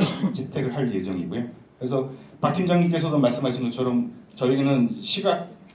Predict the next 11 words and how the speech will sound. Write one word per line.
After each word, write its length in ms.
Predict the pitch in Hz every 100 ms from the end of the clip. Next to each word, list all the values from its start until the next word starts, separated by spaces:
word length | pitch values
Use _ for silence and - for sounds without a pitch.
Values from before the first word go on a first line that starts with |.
| - - 110
그 260 | 110 101
이미지 300 | 110 151 175
정보를 360 | 160 143 123 113
받아서 320 | 101 98 139
처리까지 480 | 139 - - 143 131
다 180 | - -
하고 180 | - 143
결과 320 | 113 110 131
리포팅이 480 | - 95 - 120 139
서버로 440 | 175 175 147 127
엘티이 420 | - - 131 120